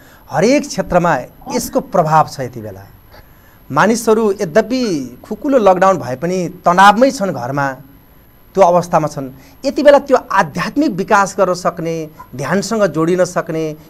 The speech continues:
योगसँग जोडिन सक्ने मानिसले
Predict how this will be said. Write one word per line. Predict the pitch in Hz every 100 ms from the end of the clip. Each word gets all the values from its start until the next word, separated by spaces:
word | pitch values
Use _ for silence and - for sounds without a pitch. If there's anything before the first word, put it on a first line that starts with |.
| -
योगसँग | 151 240 - 233 214
जोडिन | 143 170 175 170
सक्ने | 170 147 147 143 143 - -
मानिसले | 143 196 226 240